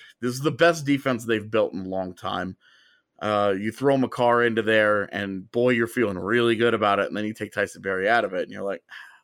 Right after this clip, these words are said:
"Well, you know, now we've, now you've gotta find a replacement for that guy."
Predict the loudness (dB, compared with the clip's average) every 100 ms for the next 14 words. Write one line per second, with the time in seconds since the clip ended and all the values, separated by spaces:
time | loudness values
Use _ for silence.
0 | -8 -4 -4 -6 _ _ _ _ _ _
1 | _ _ _ _ -14 -10 -6 -2 -2 -2
2 | 0 2 2 2 0 0 0 0 -2 -4
3 | -6 -12 -10 -12 -14 -20